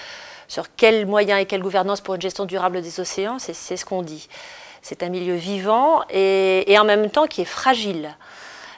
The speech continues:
Et parce qu'il y a, euh, tout un tas d'impacts, et notamment des impacts des activités humaines en mer,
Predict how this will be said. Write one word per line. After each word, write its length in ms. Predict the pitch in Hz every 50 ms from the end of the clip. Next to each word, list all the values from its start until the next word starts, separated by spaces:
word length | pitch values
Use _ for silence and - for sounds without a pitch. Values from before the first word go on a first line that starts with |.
| - - -
Et 500 | 160 165 165 160 165 160 160 156 156 156
parce 300 | - 170 156 - - -
qu'il 500 | - 190 185 190 196 196 208 202 160 156 156
y 80 | 165 160
a, 320 | 160 175 180 185 185 170
euh, 960 | 147 147 151 151 151 151 151 147 147 147 - - - - 123 - - - 135 -
tout 120 | - - - 185
un 100 | 170 -
tas 160 | 196 160 156
d'impacts, 500 | 165 156 156 - 214 214 233 240 - -
et 80 | 160
notamment 380 | 151 165 160 - 165 165 185 202
des 180 | 190 185 165 175
impacts 380 | 170 165 - 180 - - -
des 180 | 175 196 214 202
activités 480 | 196 202 - - 160 170 165 - -
humaines 240 | 170 165 165 160 156
en 80 | 160 156
mer, 340 | 160 175 196 226 247 262